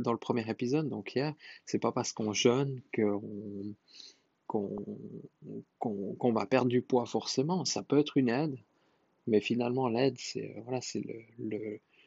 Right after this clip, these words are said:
que je voulais dire, hein, c'est le, le total de calories, quoi. C'est la somme, c'est ce qu'on met, euh, dans notre estomac, c'est ce qu'on ingurgite, qui fait qu'au final, euh,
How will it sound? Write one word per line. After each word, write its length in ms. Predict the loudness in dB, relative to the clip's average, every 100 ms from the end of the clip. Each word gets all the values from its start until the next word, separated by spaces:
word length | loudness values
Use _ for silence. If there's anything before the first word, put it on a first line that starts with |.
| _ _ _ 2
que 180 | 2 2 0
je 120 | 2
voulais 220 | 6 6
dire, 320 | 4 0 0
hein, 60 | -6
c'est 160 | -8 -10
le, 100 | -10 -6
le 100 | -2
total 640 | 6 6 8 4 4 0
de 140 | 0 2
calories, 520 | 6 6 6 2 -2
quoi. 160 | -2
C'est 160 | -6 -8
la 120 | -8
somme, 520 | -4 6 6 6 4
c'est 180 | -2 -6
ce 140 | -6 0
qu'on 160 | 2
met, 260 | 4 2 0
euh, 140 | -2
dans 220 | 0 0
notre 260 | -2 -4 -4
estomac, 480 | -4 -2 0 0 0
c'est 160 | -2
ce 80 | -4
qu'on 180 | -2 -2
ingurgite, 580 | 0 -2 -2 0 -2 -2 -14 -20 -20 _ -8
qui 100 | -6
fait 240 | 0 0
qu'au 140 | 0 -8
final, 480 | -6 -4 -2 -2
euh, 260 | -4 -6